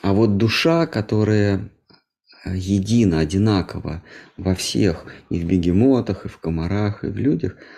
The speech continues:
вот эта вот частичка сознания, сокрытая его психической, психическим телом, вот душа имеет совершенную свободу.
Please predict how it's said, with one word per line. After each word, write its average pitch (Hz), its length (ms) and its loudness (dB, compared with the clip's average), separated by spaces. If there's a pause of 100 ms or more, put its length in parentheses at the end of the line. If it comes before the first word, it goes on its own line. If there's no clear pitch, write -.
(100)
вот - 100 -16
эта 92 160 -2
вот 92 100 -4
частичка - 560 -4
сознания, 98 720 -2 (360)
сокрытая 113 800 2
его 92 540 0 (240)
психической, - 1080 -10 (220)
психическим - 640 -6
телом, - 360 -8 (380)
вот 101 180 2
душа 107 400 0
имеет 117 400 2
совершенную 104 640 0
свободу. 87 640 -4